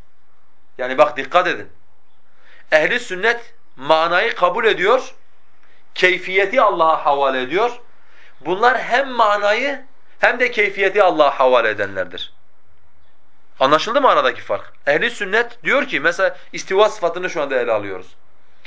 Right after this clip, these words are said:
Ehli sünnet diyor Allah azze ve celle arşa istiva etmiştir.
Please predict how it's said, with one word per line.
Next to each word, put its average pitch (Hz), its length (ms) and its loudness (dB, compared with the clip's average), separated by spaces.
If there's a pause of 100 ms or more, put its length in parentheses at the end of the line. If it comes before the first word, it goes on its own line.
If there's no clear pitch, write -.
(400)
Ehli 175 240 6
sünnet 254 320 0
diyor 233 140 2
Allah 214 260 4
azze 214 260 2
ve 196 100 -2
celle 214 200 4
arşa 185 280 4
istiva 202 420 2
etmiştir. 165 520 -6